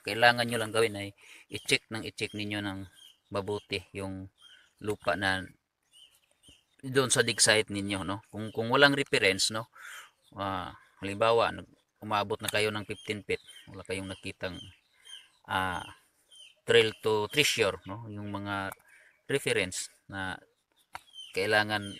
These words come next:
makita sa right spot,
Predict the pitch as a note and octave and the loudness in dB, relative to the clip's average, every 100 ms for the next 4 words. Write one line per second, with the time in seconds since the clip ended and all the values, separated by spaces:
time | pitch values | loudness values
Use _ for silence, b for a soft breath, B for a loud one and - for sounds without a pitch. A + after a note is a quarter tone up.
0 | - G2+ - A2+ - F#2+ - F#2+ F#2+ _ | -14 -12 -8 -6 -2 -2 0 0 -2 _
1 | - - _ b b b - A2+ - - | -20 -20 _ b b b 2 2 2 -6
2 | F2+ | -8